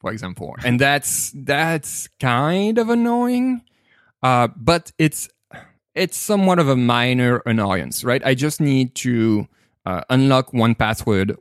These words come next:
once, uh, in the morning, and then one password, uh, is unlocked for,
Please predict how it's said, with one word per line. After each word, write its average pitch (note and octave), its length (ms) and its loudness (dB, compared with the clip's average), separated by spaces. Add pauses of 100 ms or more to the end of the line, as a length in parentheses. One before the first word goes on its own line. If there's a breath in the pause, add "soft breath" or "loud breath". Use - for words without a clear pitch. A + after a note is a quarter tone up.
once, G2+ 540 -2 (540)
uh, G#2 220 2
in A2+ 120 0
the A#2+ 40 2
morning, G2+ 640 0
and A2+ 240 2
then G2+ 200 2
one G2 120 0
password, G2 400 -2
uh, F#2 320 -4 (120)
is G#2 240 0
unlocked G2+ 380 0
for, F2+ 580 0